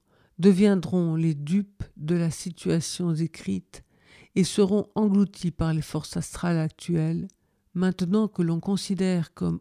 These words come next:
honteux de ne pas prendre position et qu'on exige de vous que vous vous déclariez très clairement pour ceci ou pour cela,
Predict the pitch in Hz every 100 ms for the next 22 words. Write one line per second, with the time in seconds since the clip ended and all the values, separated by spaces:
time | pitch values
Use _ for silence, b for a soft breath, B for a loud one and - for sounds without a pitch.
0 | - 220 196 - - 185 b b b _
1 | 190 185 175 202 196 _ - - 196 185
2 | 156 - 214 202 175 156 - 185 170 -
3 | b b - 190 208 202 202 170 170 202
4 | 160 165 165 156 180 190 185 - 202 190
5 | 190 190 196 196 196 175 180 185 - -
6 | 202 190 175 170 170 165 175 - 190 -
7 | 196 170 170 - - 165 156